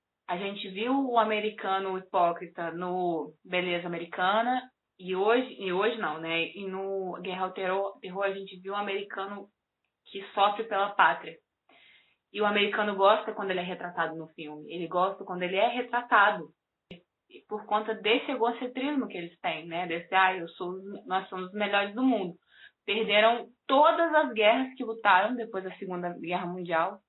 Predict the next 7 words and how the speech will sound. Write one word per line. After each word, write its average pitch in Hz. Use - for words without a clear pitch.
Todas. 240
Não 196
ganharam 202
uma 277
guerra. 170
Não 190
foi, 214